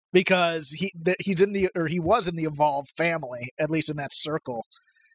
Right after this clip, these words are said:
If he was unsigned, I would have signed him 'cause, man, for this N W A show,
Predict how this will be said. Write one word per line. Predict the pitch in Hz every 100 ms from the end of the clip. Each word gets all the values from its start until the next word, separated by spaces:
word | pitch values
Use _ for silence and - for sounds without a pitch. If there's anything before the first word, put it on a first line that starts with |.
| -
If | 156
he | 220
was | 226 175
unsigned, | 160 - 180 190 156
I |
would | 196 135
have |
signed | - 165 156 147
him | 165 -
'cause, | 139
man, | 165 160 147 - - - - _ _ - _ _ _ -
for | 196
this | 247 269
N | 247 247
W | 226 196 175
A | 190
show, | 196 208 208